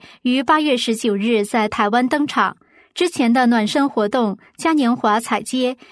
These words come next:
于十二日下午在台北登场，近四百组团体，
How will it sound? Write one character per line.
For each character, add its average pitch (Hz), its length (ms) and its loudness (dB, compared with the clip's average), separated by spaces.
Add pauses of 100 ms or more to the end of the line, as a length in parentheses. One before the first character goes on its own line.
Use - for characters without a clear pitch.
(100)
于 240 140 2
十 262 200 -2
二 254 120 2
日 233 200 2
下 262 200 -2
午 202 160 -2
在 220 240 -2
台 220 220 -2
北 233 180 -2
登 262 220 -2
场， 202 340 -2 (360)
近 277 260 2
四 339 180 -4
百 226 200 0
组 226 200 -2
团 208 300 -2
体， 202 300 -6